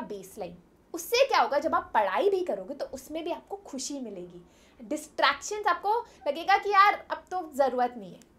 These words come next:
ठीक है? So that is what you can do। Next is परफेक्शनिज्म। कुछ बच्चे होते हैं जो बोलते हैं कि यार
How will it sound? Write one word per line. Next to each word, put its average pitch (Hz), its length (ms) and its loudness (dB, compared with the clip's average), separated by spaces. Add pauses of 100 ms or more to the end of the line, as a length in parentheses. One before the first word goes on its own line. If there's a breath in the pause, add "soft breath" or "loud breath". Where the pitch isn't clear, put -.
(260)
ठीक 302 140 -6
है? 466 140 4
So 466 100 -2
that 269 360 4
is 349 160 -4
what 269 280 0
you 240 120 -6 (100)
can 220 160 -8
do। 180 120 -8 (880)
Next - 320 -2
is 240 260 -6 (420 soft breath)
परफेक्शनिज्म। 233 840 -4 (180)
कुछ 508 240 4
बच्चे 480 240 0
होते 302 260 -2
हैं 381 80 -4
जो 415 120 -4
बोलते 330 260 -2
हैं 381 100 -8
कि 392 80 -6
यार 415 320 6